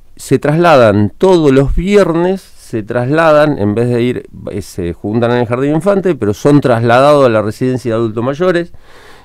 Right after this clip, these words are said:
en el colectivo comunal, y, y toda esa jornada la pasan con sus amigos mayores.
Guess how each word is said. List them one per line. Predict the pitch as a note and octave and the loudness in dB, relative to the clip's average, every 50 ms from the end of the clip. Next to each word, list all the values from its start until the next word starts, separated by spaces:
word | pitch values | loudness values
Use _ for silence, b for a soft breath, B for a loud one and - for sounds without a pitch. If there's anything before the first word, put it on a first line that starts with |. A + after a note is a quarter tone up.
| b _ | b _
en | - G#2 G#2 G#2 | -6 -4 -2 -2
el | G#2 G2+ | -2 -2
colectivo | F2 G#2 G2 G2 F#2+ F#2 - B2+ B2 A#2+ A#2 A2 G#2+ G#2 G2 - | -2 -2 0 0 -2 -2 -2 -2 0 2 2 2 2 0 -2 -4
comunal, | - G#2+ G2 G2+ A2+ C3 D#3+ F3 F3 F#3 G3 G#3 - b b b b b b b b b | -4 -2 0 2 2 2 4 4 4 4 4 2 -2 b b b b b b b b b
y, | - - A2 G#2+ G#2+ G#2+ G#2+ - | -10 -6 -2 -2 0 0 -2 -2
y | - G#2 G#2 G#2 G2+ G2+ G2+ G2 F#2+ F#2+ F#2+ D#2+ - - | -4 -4 -2 -2 -2 -2 -2 -2 -2 -2 -4 -6 -6 -2
toda | - D#3+ E3 | 2 2 2
esa | D#3+ - - D3 | 2 2 -2 -4
jornada | - - A#3+ - C#3+ E3+ E3+ E3+ F3+ F#3+ G3+ G3 G3 - - | 0 0 2 2 4 4 4 6 6 6 6 6 4 2 0
la | - A2+ A2+ A2+ A2+ | -2 0 0 0 2
pasan | - C3+ D3 - - - F3+ G3 G3+ F#3+ - _ _ | 2 0 0 0 0 2 2 2 2 0 -2 _ _
con | - A2 A2+ A2 | -2 0 0 0
sus | - - B2 A#2 A2+ | -2 -4 -4 -2 0
amigos | A2+ A#2+ C3+ D3 D3 D3 C#3+ C3 B2 A#2+ A#2+ A2+ A2 A2 G2+ | 0 0 0 0 0 0 0 0 0 0 0 0 -2 -2 -4
mayores. | G#2 G#2 G#2+ G#2+ G#2 - - G2+ F2 D2+ D#2 D2+ - - - | -4 -4 -4 -4 -6 -8 -8 -8 -8 -10 -12 -14 -18 -20 -20